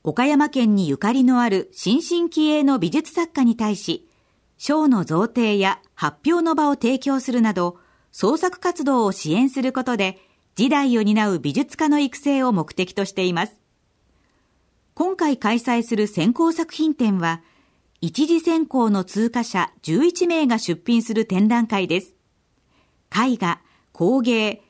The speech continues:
写真などの作品を鑑賞できる貴重な機会ですので、ぜひお越しください。なお、受賞者はこの作品展の中から決定します。会期は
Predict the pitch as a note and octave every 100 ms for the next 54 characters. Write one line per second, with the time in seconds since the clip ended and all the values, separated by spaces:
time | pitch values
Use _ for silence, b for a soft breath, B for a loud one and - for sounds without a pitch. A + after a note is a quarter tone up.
0 | b - F#3 D#4 F4 F4 E4+ B3+ A#3+ G#3+
1 | G#3+ A#3 A#3 A3 G#3+ F3 G#3+ A3+ A3+ A3
2 | A3+ G3 F#3+ - - - G3+ D4+ E4 -
3 | E4 D#4 B3 A3 G#3+ F#3+ F#3+ b b b
4 | C4+ D#4+ - - F3 - G#3 G#3+ A3 G#3
5 | - _ _ _ _ _ _ _ _ _
6 | _ - C4+ D#4 G3 b b b - E3
7 | - F4+ F#4 D4 G#3+ F#3 F#3 b b -
8 | A3 C4+ C4 - - - F#4+ F#4+ E4 D#4
9 | C#4+ C#4+ D#4+ D4 C#4+ D4 - E3+ - F3+
10 | F3+ F3 A3+ - _ _ _ _ _ _
11 | _ _ _ _ _ _ - D#4 F4+ F4+
12 | A#3 G#3